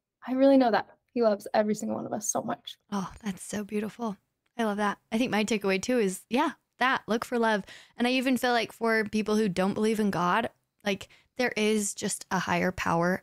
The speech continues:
Speaker 2: out there in the world, and that is love and
Speaker 1: Which is
Speaker 2: people.
Speaker 1: good.
Speaker 2: Yeah.
Speaker 1: Yeah.
Speaker 2: I mean, this is Christmas, isn't even a church show, but it's like, strangers are friends. Like, I mean,
Speaker 1: Yes.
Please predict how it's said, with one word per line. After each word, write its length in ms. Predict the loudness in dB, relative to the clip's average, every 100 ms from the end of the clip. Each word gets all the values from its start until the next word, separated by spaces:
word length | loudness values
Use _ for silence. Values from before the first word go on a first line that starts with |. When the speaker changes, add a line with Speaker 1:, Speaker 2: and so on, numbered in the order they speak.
| -4
Speaker 2:
out 240 | -6 -4
there 200 | -2 0
in 220 | 0 0 -2
the 80 |
world, 500 | 0 0 2 2 0 0
and 200 | 0 0
that 120 | 0
is 380 | -4 -4 -8 -10
love 400 | -2 0 0 -4 -4
and 120 | 0
Speaker 1:
Which 120 | 0
is 60 | 0
Speaker 2:
people. 260 | -2 -2 6
Speaker 1:
good. 160 | 8 8 2 -10 _
Speaker 2:
Yeah. 160 | -8 -2 8
Speaker 1:
Yeah. 240 | 8 8 2 _ -2
Speaker 2:
I 60 |
mean, 220 | 2 2 2
this 180 | 2
is 140 | 0 0
Christmas, 500 | 0 2 2 0 0
isn't 200 | 0 0
even 180 | 2 2
a 60 |
church 240 | 2 0 0
show, 120 | 0
but 140 | 2
it's 160 | 0 0
like, 380 | 0 0 -4 -12 -16 -20 -8
strangers 420 | 0 2 2 2
are 100 | 2
friends. 320 | 2 4 4
Like, 220 | 2 -2 -10 _ _ _ _
I 60 | 0
mean, 160 | 6 10
Speaker 1:
Yes. 420 | 12 10 2